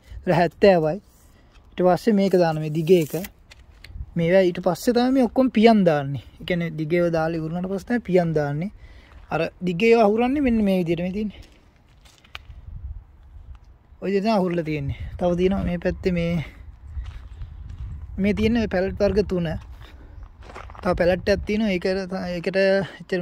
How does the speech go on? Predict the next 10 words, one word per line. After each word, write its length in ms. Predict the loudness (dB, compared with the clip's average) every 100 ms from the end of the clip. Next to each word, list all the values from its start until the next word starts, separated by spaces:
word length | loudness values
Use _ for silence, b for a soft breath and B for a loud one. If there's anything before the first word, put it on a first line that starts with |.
| -2
මේකක් 320 | -2 0 2
නෑ. 160 | 0 0
මේ 160 | -2 2
පැලට් 240 | 0 0
තුනයි 200 | 0 2
ප්‍රධාන 360 | 4 6 6 4
වශයෙන් 300 | 2 2 2
යන්නේ. 240 | 0 -2 -6 b b b b b b b b -4
මේ 140 | -4
තියෙන්නේ 460 | -2 -4 -2 -4